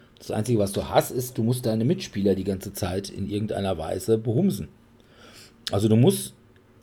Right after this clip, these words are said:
deine Mitspieler dazu bringen, auch wenn du sie permanent verscheißerst, dass sie immer trotzdem noch meinen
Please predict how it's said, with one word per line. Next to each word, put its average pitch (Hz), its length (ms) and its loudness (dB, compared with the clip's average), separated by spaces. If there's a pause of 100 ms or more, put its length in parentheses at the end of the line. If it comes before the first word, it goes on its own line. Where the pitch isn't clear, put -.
(920)
deine 110 340 2
Mitspieler 117 460 4
dazu 101 260 0
bringen, 131 260 0
auch 113 100 0
wenn 123 100 2
du 117 60 0
sie 120 120 -4
permanent 165 600 -2 (120)
verscheißerst, - 840 -4 (1400)
dass 113 140 0
sie 143 100 -6
immer 143 200 2
trotzdem 175 600 2 (120)
noch 127 200 0
meinen 139 600 0